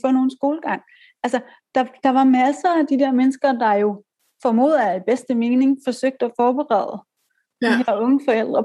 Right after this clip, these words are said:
Speaker 1: på, at, øh, at der ikke rigtig var nogen, der vidste, om, om jeg ville blive til noget. <laughs> Øh, og, og, altså, og så er der forskellige måder at formulere det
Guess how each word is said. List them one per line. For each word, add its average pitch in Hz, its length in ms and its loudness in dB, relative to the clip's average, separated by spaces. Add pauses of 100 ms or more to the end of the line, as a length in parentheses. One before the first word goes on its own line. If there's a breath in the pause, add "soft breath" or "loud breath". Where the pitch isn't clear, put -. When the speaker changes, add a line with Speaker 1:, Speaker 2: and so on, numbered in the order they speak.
Speaker 1:
på, 233 300 0
at, 190 220 -2
øh, 185 160 -2 (880 soft breath)
at 214 120 -2 (320)
der 226 100 4
ikke 240 180 0
rigtig 254 300 0
var 220 80 2
nogen, 220 220 0
der 233 120 0
vidste, 226 360 -4
om, 190 300 0 (520)
om 196 220 0
jeg 190 140 2
ville 190 180 -6
blive 254 200 4 (100)
til 262 100 2
noget. 208 280 2
<laughs> - 40 -10 (880 loud breath)
Øh, 185 300 0 (640)
og, 202 200 2
og, 214 240 0 (260)
altså, 196 260 -4 (720)
og - 120 2 (160)
så 220 80 2
er 214 80 4
der 220 180 2
forskellige 220 480 0
måder 202 260 2
at 220 100 0
formulere 202 480 -2
det 214 120 0